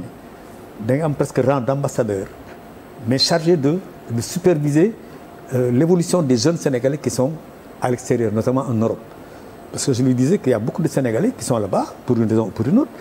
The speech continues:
Ils ont des enfants qui ont grandi là-bas. Ñooñu duñu ay Séné-, Sénégalais, euh, comme, comme Yatma ou comme d'autres. C'est des garçons qui grandissent dans un contexte européen.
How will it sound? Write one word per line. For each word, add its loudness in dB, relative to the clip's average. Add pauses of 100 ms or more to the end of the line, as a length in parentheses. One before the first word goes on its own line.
(240)
Ils 2
ont 4
des 4
enfants -2
qui 0
ont 2
grandi 0
là-bas. 0 (320)
Ñooñu 6
duñu 4
ay 2
Séné-, 2
Sénégalais, 2
euh, -2 (260)
comme, 0
comme 0
Yatma 2
ou 0
comme 0
d'autres. 4 (520)
C'est -2
des 2
garçons 0
qui 0
grandissent 2
dans 2
un 4
contexte -2
européen. 0